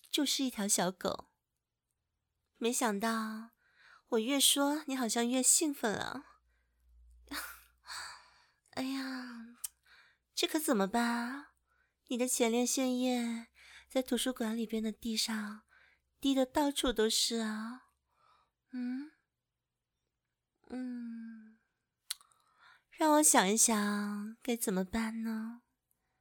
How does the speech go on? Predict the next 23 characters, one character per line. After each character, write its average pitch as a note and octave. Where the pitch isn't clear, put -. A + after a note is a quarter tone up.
哎， -
小 A#3
狗， A#3+
爬 G3+
过 A3+
来， A3
让 D#4+
主 C#4
人 G3
看 A#3+
一 A3+
下 G#3+
你 G3+
这 A3
完 G3+
美 A#3
的 A3
脸 G#3
蛋， A3+
居 -
然 A3
在 A#3
做 A3+